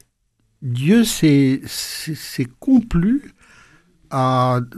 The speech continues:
montrer que dans son dessein, justement, euh, il y a des aînés, il y a des cadets, mais celui qui est aîné, il doit servir le cadet. Il y a comme une préférence de Dieu qui se manifeste à travers toute la Genèse, tout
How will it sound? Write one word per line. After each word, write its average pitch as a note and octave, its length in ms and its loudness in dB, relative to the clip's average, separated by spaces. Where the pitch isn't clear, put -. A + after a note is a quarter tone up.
montrer D#3+ 500 0
que - 140 0
dans D#3+ 400 2
son - 400 -6
dessein, B2+ 540 -2
justement, F3 520 -2
euh, C#3+ 200 -4
il F3+ 80 -4
y F3 100 4
a G3+ 60 4
des E3+ 300 2
aînés, C#3 200 2
il B2 60 0
y A#2+ 100 -4
a A#2 60 -4
des A#2 160 -4
cadets, G#3+ 500 -4
mais D#3+ 200 2
celui G#3 340 -2
qui G3 180 -2
est E3+ 180 0
aîné, A3+ 540 0
il D3+ 300 -2
doit G3 220 0
servir F3 640 -4
le A#2 120 -2
cadet. - 420 -14
Il B2+ 160 -6
y D3 80 2
a D3+ 60 2
comme C#3+ 240 0
une B2+ 120 0
préférence D3+ 840 0
de D3 100 0
Dieu A#2 400 -4
qui - 80 -16
se C3+ 100 -6
manifeste A#2+ 460 -6
à B2+ 60 -6
travers A#2+ 380 -10
toute - 280 -12
la D#3+ 80 -4
Genèse, C3 400 -6
tout D3 160 -8